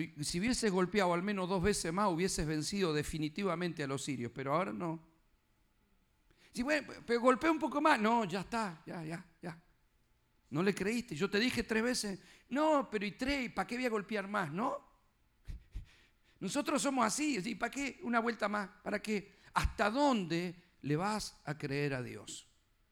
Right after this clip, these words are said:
¿Cuántas vueltas va a dar si Dios te dice que las dé? ¿Cuántos baños te vas a pegar si Dios dice que lo hagas? ¿Cuántas veces vas a golpear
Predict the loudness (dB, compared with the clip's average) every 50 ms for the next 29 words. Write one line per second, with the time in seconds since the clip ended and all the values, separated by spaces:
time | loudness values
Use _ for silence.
0 | _ _ _ _ _ _ _ _ _ _ _ _ _ _ _ _ _ _ 0 2
1 | 4 4 4 2 0 2 4 2 2 2 -2 -2 0 0 2 0 0 -2 -4 -6
2 | -6 -8 -16 _ _ _ _ _ _ _ _ _ _ _ _ _ _ _ _ _
3 | _ _ _ _ _ -14 -8 -6 -4 0 2 2 2 2 0 0 0 0 0 -2
4 | -4 -4 -4 -6 -4 -6 -6 -10 -12 -16 _ _ _ _ _ _ _ _ _ _
5 | _ 4 4 4 4 4 2 2 4 6 6 6 6 4 2 2 0 0 0 0
6 | 0 0 2 0 0 -2 -4 -4 -2 0 0 0 0 -2 -2 0 2 2 2 2
7 | 2 2 0 -4 -4 -4 -4 -2 -2 -2 -2 -4 -4 -2 2 2 2 2 4 2
8 | 2 4 4 4 4 4 2 2 2 2 2 0 0 0 2 2 2 4 4 4
9 | 6 6 4 2 -2